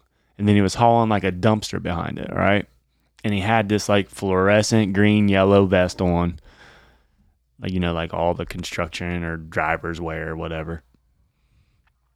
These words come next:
And I, I don't know why I was watching him. I was just, like, eating a sandwich and I was watching him drive by.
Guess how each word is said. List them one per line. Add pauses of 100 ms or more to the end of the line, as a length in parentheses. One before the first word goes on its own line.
(580)
And
I, (220)
I
don't
know
why
I
was
watching
him.
I
was
just,
like,
eating
a
sandwich
and
I
was
watching
him
drive
by.